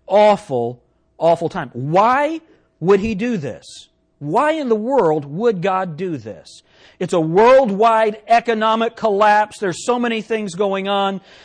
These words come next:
Look at what the text says. Read on in verse eight. "And I looked, and behold, a pale horse, and his name that sat on him was Death, and hell followed with him. And power was given unto them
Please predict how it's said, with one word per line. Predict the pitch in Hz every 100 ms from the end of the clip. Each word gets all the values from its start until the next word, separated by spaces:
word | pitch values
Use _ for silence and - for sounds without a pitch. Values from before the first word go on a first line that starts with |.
| _ _
Look | 180 233
at | 233
what | 208
the | 190
text | 196 170 -
says. | 170 123
Read | 123 196 180
on | 165 127
in |
verse | 120 135 120 - - _ _ _ _ _
eight. | 143 131 98 - _ _ _ _
"And | 160
I | 151
looked, | 160 190
and | 180
behold, | 156 151 190 196
a | 139
pale | 190 185
horse, | 165 175 175
and | 139
his | 127
name | 135 156 165
that | 139
sat | - 165
on | 160
him | 156
was | 135 107
Death, | 151 160 156
and | 113
hell | 156 156
followed | 156 160 151 147
with | 151 160 180
him. | 170 180 170 _ _ _ _ _ _
And | 139 135
power | - 226 269 277
was | 208 175
given | 151 247 190
unto | 139 120 123
them | 104 104 101 113